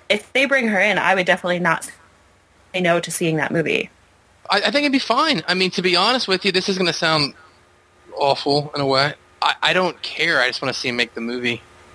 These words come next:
Speaker 2: So I'm good with it. She seems as good as, you know, anybody else would be for me. I'm sure there's a list of good candidates for it, but I'm awful at this casting stuff. I always muck it up.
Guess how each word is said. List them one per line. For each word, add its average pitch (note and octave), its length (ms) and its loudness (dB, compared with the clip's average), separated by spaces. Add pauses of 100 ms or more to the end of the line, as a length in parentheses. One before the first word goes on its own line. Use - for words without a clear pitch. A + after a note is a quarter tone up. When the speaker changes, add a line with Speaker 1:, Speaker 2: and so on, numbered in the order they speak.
Speaker 2:
So B2 540 -4
I'm C3+ 100 0
good D3+ 140 2
with D#3 120 0
it. B2+ 80 0
She - 140 2
seems D3+ 260 0
as C3 120 2
good C#3+ 180 0
as, C#3 260 -2 (560)
you C3 100 0
know, C3+ 100 2
anybody C3+ 260 2
else D#3 180 0
would A#2+ 60 -14
be A#2+ 120 2
for - 140 -8
me. A#2+ 60 -2
I'm B2+ 140 2
sure F3 120 0
there's D3 120 2
a C#3+ 40 0
list D3 220 -2
of A2+ 80 -12
good C#3+ 180 -2
candidates D3 460 -2
for D#3 220 0
it, - 160 -12
but B2+ 220 0 (460)
I'm D#3 160 2
awful C#3+ 340 0
at G2+ 40 -14
this A#2 140 -12
casting B2 440 -2
stuff. - 280 -4
I A#2 60 4
always B2 300 2
muck A#2 220 -4
it A2 60 -2
up. G#2+ 180 2